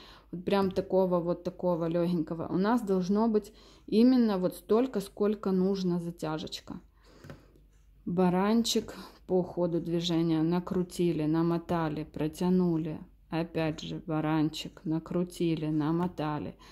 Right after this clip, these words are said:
На поворотике маленький шаг накрутили. И побежали дальше. Всё не,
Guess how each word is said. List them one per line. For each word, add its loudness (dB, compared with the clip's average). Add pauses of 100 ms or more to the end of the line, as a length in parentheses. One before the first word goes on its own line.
(220)
На -4
поворотике 0
маленький 0
шаг -6 (340)
накрутили. -8 (1000)
И 2
побежали 0
дальше. -4 (1800)
Всё 2
не, 2